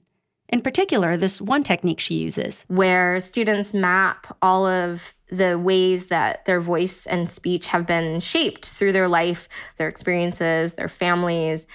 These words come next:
Speaker 2: and they start to put together how their voice came to be.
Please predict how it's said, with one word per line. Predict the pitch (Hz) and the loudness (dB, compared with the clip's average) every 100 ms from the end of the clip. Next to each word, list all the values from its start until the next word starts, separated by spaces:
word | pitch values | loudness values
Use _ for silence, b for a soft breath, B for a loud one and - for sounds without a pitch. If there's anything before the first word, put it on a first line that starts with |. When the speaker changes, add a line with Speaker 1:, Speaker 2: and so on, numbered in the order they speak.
| B B B - | B B B 0
Speaker 2:
and | 185 180 | 2 2
they | 180 | 0
start | - 220 214 | 2 2 2
to | - 196 - _ | 0 -4 -6 _
put | - 160 - | -4 -4 -2
together | 214 202 208 208 185 170 165 | -2 2 2 4 2 2 0
how | 180 202 196 | -2 2 2
their | 190 | 2
voice | 170 175 175 | 0 0 -2
came | - 180 170 | -4 -4 -4
to | 180 | -2
be. | 320 294 214 196 | 0 0 2 2